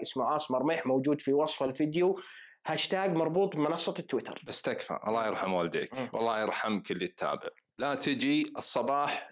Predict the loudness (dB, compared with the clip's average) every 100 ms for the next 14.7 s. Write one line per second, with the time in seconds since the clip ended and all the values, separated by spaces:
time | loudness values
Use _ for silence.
0 | -4 -4 -4 -4 -2 0 0 0 0 0
1 | 0 0 -2 0 2 2 2 0 0 0
2 | 2 0 2 2 2 2 4 4 4 4
3 | 2 2 2 2 4 4 2 2 2 2
4 | 2 2 2 2 0 0 2 2 2 2
5 | 2 0 -2 -4 -6 -2 0 0 0 2
6 | 2 2 0 0 0 0 -2 0 0 0
7 | -2 0 2 0 -2 0 0 2 2 0
8 | -2 0 0 2 2 2 0 -2 0 2
9 | 0 0 0 2 2 2 2 2 0 0
10 | -2 -4 -10 -14 -16 -8 -4 0 2 2
11 | 0 -2 -4 -6 -4 2 4 4 2 2
12 | 2 2 2 2 4 4 6 4 4 2
13 | 2 2 2 2 2 2 2 0 0 0
14 | 0 0 2 0 0 -4 -6